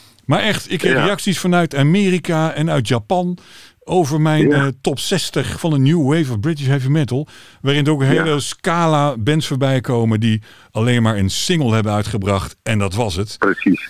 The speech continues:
Speaker 1: Maar dat vind ik
Speaker 2: Ja.
Speaker 1: zo mooi ook van die tijd, hè. Dat het, het waren
Speaker 2: Ja.
Speaker 1: bands zo klein en gewoon één singeltje
Speaker 2: Ja.
Speaker 1: gemaakt, zelf met een
Speaker 2: Ja.
Speaker 1: krantenwijk gefinancierd. En dan echt
Speaker 2: Juist,
Speaker 1: wel
Speaker 2: ja.
Speaker 1: raak, hè, dat nummer. Nou, dat vond ik zo
Speaker 2: Ja.
Speaker 1: tof.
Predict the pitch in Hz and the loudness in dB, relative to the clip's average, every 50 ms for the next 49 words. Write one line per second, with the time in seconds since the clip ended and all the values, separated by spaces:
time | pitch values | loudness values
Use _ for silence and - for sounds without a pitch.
0 | - _ - 117 120 113 104 101 175 165 160 - - - 165 117 110 - - 160 | -6 _ 0 0 0 0 0 -2 -2 -2 -4 -4 -2 0 2 2 2 2 0 0
1 | 135 135 131 143 151 156 135 131 135 135 - - - 127 117 110 104 - - 156 | 2 2 4 4 4 2 2 0 0 -2 -2 -2 -2 0 0 0 0 -2 -2 -2
2 | 127 104 85 95 90 98 120 - _ - - - _ _ _ - - 127 131 - | -2 -2 -2 -2 -2 -4 -6 -8 _ -20 -20 -20 _ _ _ -4 -4 -4 -2 0
3 | 147 131 113 - 127 127 123 110 127 139 135 135 135 131 127 127 123 127 123 113 | -2 -2 -2 -2 -4 -4 -4 -2 -2 0 0 2 2 2 0 0 0 -2 -2 -4
4 | 101 87 139 165 185 180 - - - - 185 180 185 185 - - 170 160 160 160 | -2 0 0 0 0 0 -2 -4 -4 -2 0 0 0 -2 -2 -2 0 2 4 4
5 | 165 160 165 175 - - - - - _ - 131 123 123 - 143 135 123 117 - | 4 2 2 0 -2 -8 -14 -20 -14 _ -2 0 0 2 2 2 2 0 0 0
6 | 147 170 185 180 156 117 113 - - 214 226 214 196 - 190 - 220 - 165 165 | 0 2 2 2 0 -2 -4 -4 -2 0 0 0 0 2 2 2 2 2 2 2
7 | 156 156 156 156 - - - - 196 190 170 131 120 131 131 131 143 143 143 135 | 2 2 0 0 -2 -6 -4 0 0 0 0 0 0 0 0 0 -2 -2 -2 0
8 | 120 117 110 107 - 110 117 139 185 147 170 165 160 143 127 110 - 120 - 143 | 0 0 -2 0 0 2 2 2 2 0 -2 0 0 0 0 -2 -4 -6 -2 0
9 | 117 110 110 - - 196 - 104 208 208 - - - - - - - - - _ | 0 0 0 -2 -2 -2 -2 -2 -2 -4 -8 -14 -18 -20 -20 -20 -20 -20 -16 _
10 | - 156 160 156 147 147 - - 113 117 131 147 143 131 135 - 131 123 120 123 | -2 0 2 2 0 0 0 0 2 4 4 4 2 2 0 0 0 0 0 2
11 | 127 135 - - 196 185 165 135 110 - 147 147 143 143 131 123 135 127 113 107 | 2 2 2 0 0 0 -2 -2 -2 -2 0 0 0 0 2 2 2 2 2 2
12 | 98 85 76 - - - - - - - - _ - 87 85 85 92 101 98 - | 0 0 -4 -8 -16 -20 -20 -20 -20 -20 -20 _ -6 -4 -4 -2 -2 -4 -4 -4
13 | - 113 110 110 - - - - 76 - - - 80 82 82 | -4 -2 0 0 2 2 2 2 2 0 0 0 0 0 -2